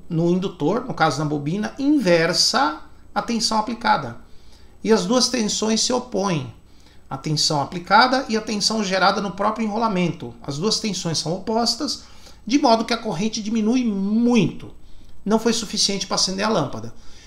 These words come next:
Esse é o efeito da indutância na corrente alternada.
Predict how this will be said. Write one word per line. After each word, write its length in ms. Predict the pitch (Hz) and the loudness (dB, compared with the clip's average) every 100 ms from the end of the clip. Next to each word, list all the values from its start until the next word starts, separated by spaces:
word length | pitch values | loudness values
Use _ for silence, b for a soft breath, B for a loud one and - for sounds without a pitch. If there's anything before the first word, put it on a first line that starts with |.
| B B | B B
Esse 540 | 247 330 302 - 277 | 4 6 6 6 4
é 80 | 226 | 6
o 80 | 240 | 4
efeito 500 | 226 - 196 220 220 | 4 0 0 0 2
da 300 | 202 208 - 226 | 4 4 2 -2
indutância 880 | 262 311 294 226 - 170 175 - 202 | 2 4 2 2 2 2 2 2 0
na 120 | 208 | 0
corrente 360 | 196 196 202 | -2 -2 0
alternada. 720 | 226 220 254 170 196 175 127 | -2 -2 -2 2 2 2 -2